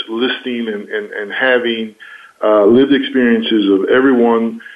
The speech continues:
uh, whether it's within the organization or, uh, if you're working within the community, just making sure you are, um, uh, uh, ec-, ec-, uh, inclusively aware of, of differences and making sure everyone has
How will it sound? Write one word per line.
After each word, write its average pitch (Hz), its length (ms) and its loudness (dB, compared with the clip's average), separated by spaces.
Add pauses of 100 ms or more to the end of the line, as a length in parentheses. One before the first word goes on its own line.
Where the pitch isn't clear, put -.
(180)
uh, 107 80 0
whether 113 480 4
it's 113 200 -2
within 113 280 0
the 107 80 0
organization 123 920 0 (300)
or, 101 640 2
uh, 98 260 -6
if 104 100 -8
you're 107 100 2
working 110 300 2
within 101 280 -2
the 92 80 -6
community, 131 640 0 (280)
just 185 220 -2
making 151 300 0
sure 127 300 2
you 120 360 -2
are, 98 580 0
um, 92 300 -4 (540)
uh, 101 60 -4
uh, 98 500 0
ec-, - 240 0
ec-, 131 180 2
uh, 104 200 2
inclusively 123 1000 2 (240)
aware 107 760 4
of, 104 320 -6
of 101 300 -4 (180)
differences 123 600 -2
and 107 100 -4
making 110 240 -4
sure 110 340 -2
everyone 117 380 2
has 107 360 -2